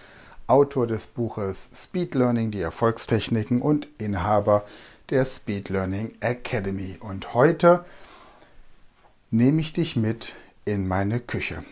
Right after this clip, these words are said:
Ich stehe aktuell gerade hier in meiner Küche. Du kennst die aus meinem Buch. Ich habe hier den Kühlschrank, den Eierkocher,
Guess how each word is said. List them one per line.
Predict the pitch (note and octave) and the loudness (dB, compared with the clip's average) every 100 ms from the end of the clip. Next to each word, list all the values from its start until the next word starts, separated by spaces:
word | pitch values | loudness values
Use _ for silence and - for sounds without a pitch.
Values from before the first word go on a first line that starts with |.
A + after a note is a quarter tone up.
| - C#3+ | -8 -6
Ich | - | -4
stehe | - B3+ C4 - | -2 0 0 -2
aktuell | F3+ - D#3+ C#3 C#3 | -4 0 2 2 0
gerade | A2 A2 A#2 | 0 0 0
hier | G#2 A2+ A#2 A#2+ - - - - - | -2 -2 0 -2 -6 -20 -20 -10 -2
in | A2 | 0
meiner | G2 F#2 F2 | 2 0 -2
Küche. | - - F#3 F3 F3 - - - - | -2 -2 4 4 4 -4 -20 -14 -8
Du | A#2 | -6
kennst | - F3 E3+ - | -2 -2 -2 0
die | |
aus | G#2 G#2+ | 0 0
meinem | G#2+ G#2 G#2 A#2 | 0 2 2 4
Buch. | E3+ F#3+ - - - - | 4 4 2 -12 -20 -14
Ich | G3+ A2 | -10 -2
habe | G#2 F#2+ F#2+ | 2 2 0
hier | G2 G2 G2 - | -2 -2 -2 -4
den | A2+ G#2+ | -6 -2
Kühlschrank, | F#3 G3+ F3 D#3+ D#3 D3 - - - - - C3 | 4 4 4 0 2 0 -6 -20 -20 -20 -8 -2
den | B2 | 2
Eierkocher, | B2 C3 A#2+ B2+ A#2 A#2 A2+ | 4 2 2 -2 0 0 -2